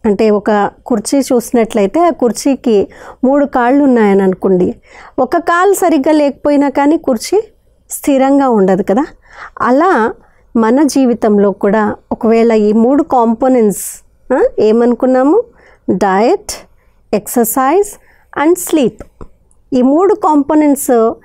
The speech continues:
ఏది సరిగ్గా లేకపోయినా కానీ శరీరము స్థిరంగా ఉండదు. మీరందరూ కూడా అనుభవం చేసి ఉండొచ్చు. ఒకవేళ పోషకాహారాన్ని తీసుకోలేదనుకోండి, అప్పుడు శరీరం మనకి సహకరించదు.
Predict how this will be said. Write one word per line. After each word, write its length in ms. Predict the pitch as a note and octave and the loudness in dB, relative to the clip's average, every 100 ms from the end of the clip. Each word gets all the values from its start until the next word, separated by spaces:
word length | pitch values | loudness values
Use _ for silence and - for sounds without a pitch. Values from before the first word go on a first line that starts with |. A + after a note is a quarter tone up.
| _ _ - | _ _ -2
ఏది 440 | A3 B3 C#4 D4+ | 2 2 4 2
సరిగ్గా 460 | E4 C4+ A#3+ A3 D4 | 0 0 0 0 2
లేకపోయినా 640 | C#4+ A#3+ - A#3 G#3+ G#3 G3+ | 2 0 -2 0 2 2 0
కానీ 500 | A3 G3+ A#3+ A3 - _ _ - - | 0 2 2 0 -2 _ _ -20 -12
శరీరము 920 | - A#3+ A3+ C#4 D#4 C#4+ G#3+ F#3+ D#4 - - | -2 0 2 2 2 2 2 0 -2 -12 -16
స్థిరంగా 580 | - A#3+ G#3 A#3 B3 A#3+ | -4 0 2 2 2 2
ఉండదు. 440 | G3 F#3 F#3+ D#3 - - - - - - - - _ _ - | 0 0 -2 -4 -10 -20 -20 -20 -20 -20 -20 -20 _ _ -2
మీరందరూ 460 | A#3 A3 G#3+ B3 C#4+ | 0 2 2 2 0
కూడా 220 | D4+ C#4+ | 0 0
అనుభవం 460 | B3 A3+ - A#3 A3 G#3 | 2 0 0 0 2 0
చేసి 220 | G3 A3+ | -2 0
ఉండొచ్చు. 520 | G3 F#3+ - - - - - - - | 0 0 -2 -6 -6 -10 -20 -20 -8
ఒకవేళ 680 | G#3+ B3 A3 A#3 A#3+ G#3 A3+ - _ _ - | -4 0 2 2 2 0 -2 -6 _ _ -2
పోషకాహారాన్ని 960 | C4+ C#4 - E4 C#4+ C4 C4 A#3+ A3+ G3+ | 0 0 -2 -2 -2 0 0 2 2 0
తీసుకోలేదనుకోండి, 1300 | A3 G3+ - G3+ F#3+ F#3+ F#3+ F3+ G3 F3+ F3+ F3+ - - - - | 0 -4 -2 0 0 2 0 0 -2 0 0 -2 -6 -20 -20 -8
అప్పుడు 360 | A3 - C4 A4 - _ | -6 0 0 0 -4 _
శరీరం 580 | - B3 A3 B3 B3 A#3 | -6 0 2 2 2 2
మనకి 300 | A3 G#3+ - | 2 0 -2
సహకరించదు. 880 | E4 D4+ D#4 D4 B3+ G3 - F3 - | -2 0 0 0 0 0 0 -4 -4